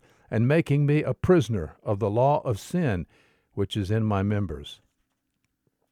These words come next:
Wretched man that I am, who will set me free from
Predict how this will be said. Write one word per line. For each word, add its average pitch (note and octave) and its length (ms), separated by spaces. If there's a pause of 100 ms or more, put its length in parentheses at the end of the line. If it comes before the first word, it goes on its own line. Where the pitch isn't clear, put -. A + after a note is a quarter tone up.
(120)
Wretched A#2+ 500
man A#2+ 360
that G#2+ 100
I G2 200
am, F2 340 (720)
who G#3 140
will E3+ 160
set D#3+ 300
me C3 140
free A#2 420
from F2 360